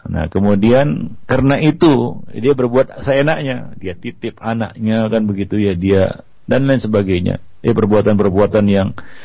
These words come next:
ya kadang-kadang ya itu sangat mengganggu dan mengusik ketentraman orang lain. Nah, demikian. Nah, janganlah kita, "Wala tamnun tastaksir." Janganlah kamu memberi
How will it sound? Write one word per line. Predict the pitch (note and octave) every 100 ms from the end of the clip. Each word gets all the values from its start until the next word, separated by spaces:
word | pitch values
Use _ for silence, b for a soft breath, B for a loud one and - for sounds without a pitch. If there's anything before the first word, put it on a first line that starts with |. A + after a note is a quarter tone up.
| B B
ya | G2+ G#2
kadang-kadang | G#2+ A2 G#2+ A#2 C3 C3+ C3 - A2
ya | G#2+ G#2+ G#2 G2+ G2 G2+
itu | - B2
sangat | A#2+ A#2
mengganggu | - G#2 G2 F#2 F#2 G2
dan | F#2 F#2
mengusik | F2+ F2+ - - F2+
ketentraman | E2+ E2+ F2 E2+ E2 E2 E2 E2 -
orang | G2+ D#2+ D2+ D2
lain. | D2+ D2 D2 D2 D2+ -
Nah, | E2+ E2
demikian. | D#2 D2 D2 - E2
Nah, | F#2+ F2 B B B A#2
janganlah | C3+ E3+ D3 A#2+
kita, | B2 A#2 B2 A#2+ -
"Wala | C3+ D#3+ D#3
tamnun | C3+ A#2 A#2+ A#2 A2+
tastaksir." | G#2+ G#2+ G2 - F2 E2
Janganlah | G#2 A#2 C3+ C3+ A#2+
kamu | A#2 A#2 A2
memberi | G#2+ G2 F2 F2 G2+ A#2+ D3